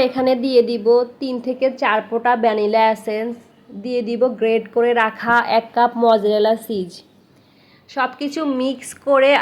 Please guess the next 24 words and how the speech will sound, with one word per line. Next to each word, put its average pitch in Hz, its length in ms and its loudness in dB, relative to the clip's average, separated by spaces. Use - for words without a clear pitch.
আমি 233 200 0
একটা 262 160 -2
ক্রিম 269 220 -2
তৈরি 247 260 2
করে 214 220 0
নিব, 214 160 -4
যেটা 240 260 4
বেশি 240 220 0
ঘনও 240 320 0
হবে 247 240 0
না, 254 140 2
পাতলাও 226 440 0
হবে 196 240 -4
না। - 80 -12
আমার 277 260 -2
ক্রিমটা 269 340 -2
তৈরি 247 280 4
হয়ে 269 260 2
গেছে, 269 220 -2
এবার 226 260 2
আমি 233 220 -2
এই 254 140 0
ক্রিমটাকে 233 480 -4
গরম 240 220 2